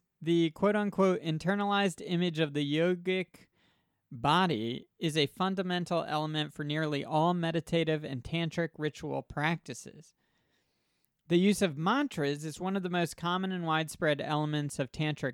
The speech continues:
practice. They are used in rituals as well as during various meditative and yogic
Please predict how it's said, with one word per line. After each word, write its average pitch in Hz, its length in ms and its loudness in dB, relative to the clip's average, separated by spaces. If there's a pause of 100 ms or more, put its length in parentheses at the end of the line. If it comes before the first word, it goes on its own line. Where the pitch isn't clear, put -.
practice. 175 640 -2 (420)
They 156 120 2
are 160 80 4
used 170 300 2
in 156 120 -4
rituals 160 480 0
as 139 180 -2
well 156 220 2
as 156 180 0
during 156 380 -2
various 190 540 2
meditative 185 840 -2 (360)
and 151 180 -2
yogic 185 480 4